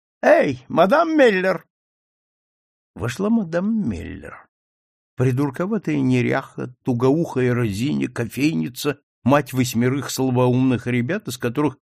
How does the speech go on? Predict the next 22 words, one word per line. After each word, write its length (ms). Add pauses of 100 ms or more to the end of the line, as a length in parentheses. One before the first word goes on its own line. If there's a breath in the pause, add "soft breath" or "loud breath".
двое 420
уже 300
угодили 480
в 140
приют 380
для 220
идиотов. 600 (400)
Большие 420
очки 300
на 160
носу, 560
а 80
на 160
шее 540 (200)
от 160
самого 480
ворота 480
платья 520
до 160
уха 360
туберкулезная 960
язва. 880